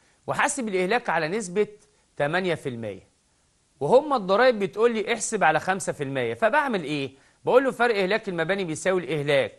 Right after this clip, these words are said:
في فرق المعدل على المحتسب، أو هنا فرق إهلاك، الإهلاك اللي كاتبه لي في التمرين اتنين وتلاتين ألف، الإهلاك الأكبر تمانية في المية ناقص الأصغر خمسة في المية،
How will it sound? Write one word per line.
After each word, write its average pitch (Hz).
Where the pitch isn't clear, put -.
في 143
فرق 202
المعدل 208
على 160
المحتسب، 147
أو 180
هنا 233
فرق 220
إهلاك، 208
الإهلاك 170
اللي 175
كاتبه 156
لي 202
في 156
التمرين 165
اتنين 139
وتلاتين 190
ألف، 226
الإهلاك 185
الأكبر 220
تمانية 185
في 160
المية 139
ناقص 240
الأصغر 226
خمسة 180
في 156
المية، 139